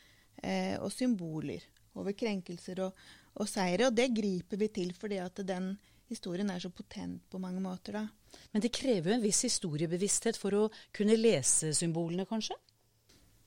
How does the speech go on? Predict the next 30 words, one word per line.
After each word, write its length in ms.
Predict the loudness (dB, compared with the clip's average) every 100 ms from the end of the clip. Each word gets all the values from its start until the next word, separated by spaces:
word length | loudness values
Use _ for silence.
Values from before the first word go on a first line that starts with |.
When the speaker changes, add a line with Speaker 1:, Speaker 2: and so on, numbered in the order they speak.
| _ _ -10 -2
Speaker 1:
Em, 720 | 0 2 2 2 0 0 -4 -10 _ _ _ _ -20 _ -8 -2
ja, 260 | 0 0 -2 -4 -16 -20 -14
det 220 | 0 0 0
kan 320 | -4 2 4 4
hende 360 | 4 2 2 0 -2 -4
at, 220 | -4 -4 -2
at 180 | -4 -2
det 120 | -2
gjør, 280 | 0 0 0
og 100 | 0
det 80 | 0
er 220 | 0 0
jo 80 | 2
noe 300 | 2 2 0
av 100 | 0
det 140 | 0 0
museenes, 720 | -2 -4 -4 -4 -6 -8 -16 -18 -20 -20 -20 -16 -6
eh, 360 | -4 -2 -2 -4
oppdrag 400 | -6 -6 -6 -6
ligger 360 | -8 -6 -4 -4
i, 20 |
å, 180 | -2 -2 -2
å 280 | -6 -6 -4
lære 320 | 0 0 -2
folk 320 | -2 -4 -4 -4
om 80 | -4
dette 200 | -4 -4
med 180 | -2 -2
historiebevissthet. 1040 | -4 -6 -6 -4 -4 -6 -6 -4 -4 -6 -18 -20 -20 -4 2
Og 240 | 2